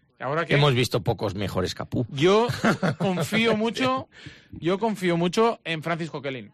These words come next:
Speaker 1: Es un futbolista que creo que al-, tiene todavía
Speaker 2: Vale, pero no
Speaker 1: algo
Speaker 2: tiene,
Speaker 1: que
Speaker 2: pero no
Speaker 1: aportar.
Speaker 2: tiene continuidad,
Speaker 1: Pero el problema ha sido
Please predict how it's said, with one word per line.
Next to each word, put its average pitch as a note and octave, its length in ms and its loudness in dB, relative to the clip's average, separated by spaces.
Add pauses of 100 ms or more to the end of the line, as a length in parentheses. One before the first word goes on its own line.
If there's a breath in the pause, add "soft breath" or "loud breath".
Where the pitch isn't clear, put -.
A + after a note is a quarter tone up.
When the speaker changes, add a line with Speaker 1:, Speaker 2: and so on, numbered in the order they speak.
Speaker 1:
Es D3+ 120 -12
un E3+ 80 -6
futbolista F3+ 440 -2
que F3 140 -2
creo F3+ 200 0
que F#3+ 80 -2
al-, D#3+ 140 -4 (200)
tiene G3 420 2
todavía F3+ 460 2
Speaker 2:
Vale, A2+ 260 2
pero D#3+ 180 4
no C#3+ 120 2
Speaker 1:
algo G3 200 4
Speaker 2:
tiene, - 20 -2
Speaker 1:
que G3+ 200 2
Speaker 2:
pero C#3+ 120 4
no D3 40 2
Speaker 1:
aportar. D3+ 180 0
Speaker 2:
tiene D#3 180 2
continuidad, E3 720 2
Speaker 1:
Pero G3 100 2
el F3+ 80 -2
problema F3 340 2
ha G#3 40 0
sido B2+ 100 2